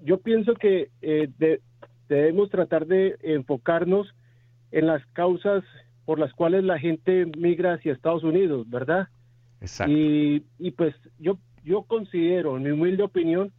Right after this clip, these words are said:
Speaker 1: que la gente, mm, pues, voluntariamente no lo hace, ¿verdad? Sino simplemente se ven obligados por la violencia que existe en nuestros países, por la inseguridad social y pública que hay.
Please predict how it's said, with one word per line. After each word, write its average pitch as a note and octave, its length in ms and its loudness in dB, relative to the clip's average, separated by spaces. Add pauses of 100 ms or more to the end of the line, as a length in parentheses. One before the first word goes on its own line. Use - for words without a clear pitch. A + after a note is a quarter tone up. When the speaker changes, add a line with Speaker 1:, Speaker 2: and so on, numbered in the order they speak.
(640)
Speaker 1:
que E3+ 160 -2
la E3 160 -2
gente, G3+ 560 -2 (100)
mm, F3+ 140 -6 (340)
pues, E3 240 -4
voluntariamente G3 920 -2
no F#3+ 140 0
lo F3+ 240 0
hace, D#3 500 -4 (280)
¿verdad? D3 480 -2 (440)
Sino E3 200 -2
simplemente G3 540 -2
se F#3+ 100 -4
ven E3+ 240 -2
obligados F3 680 0
por F#3 220 -6
la D3+ 100 0
violencia F#3 760 -2 (800)
que F3+ 320 -2
existe F#3 640 -4
en E3 80 -2
nuestros D#3+ 400 -4
países, D3+ 500 -2 (120)
por D#3+ 120 -6
la D#3+ 60 0
inseguridad D3 640 -2
social F#3 460 -2
y - 20 -8
pública F3+ 520 -4
que D3 140 -4
hay. D#3+ 240 -4